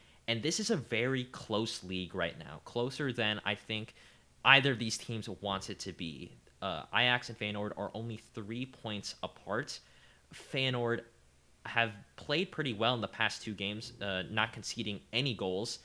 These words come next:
In fact, in the past four, only conceding one. So really, this comes down to, for me, recent form. I think Ajax, they are at home.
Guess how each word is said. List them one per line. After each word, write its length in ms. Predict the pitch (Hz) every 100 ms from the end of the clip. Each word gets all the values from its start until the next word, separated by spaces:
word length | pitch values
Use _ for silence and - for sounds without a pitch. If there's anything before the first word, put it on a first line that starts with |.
| - - -
In 80 | -
fact, 300 | 127 107 -
in 80 | 123
the 60 | 117
past 320 | 131 117 -
four, 200 | 139 131
only 180 | 131 147
conceding 680 | 143 123 - 135 127 107 82
one. 460 | 92 113 120 95 101 - - - -
So 460 | - 139 120 107 -
really, 440 | 107 143 180 180
this 280 | 156 151 - - - - -
comes 400 | - 170 208 143
down 320 | 123 139 139
to, 480 | - 123 113 110 - -
for 140 | 127
me, 420 | 117 139 92 98 - - -
recent 600 | 101 117 123 - 101 -
form. 380 | - 98 117 143 - - - - - -
I 120 | 123
think 460 | - - 165 175 - -
Ajax, 480 | 117 131 127 127 -
they 160 | 107 -
are 200 | 117 123
at 140 | 117
home. 400 | 113 98 95 101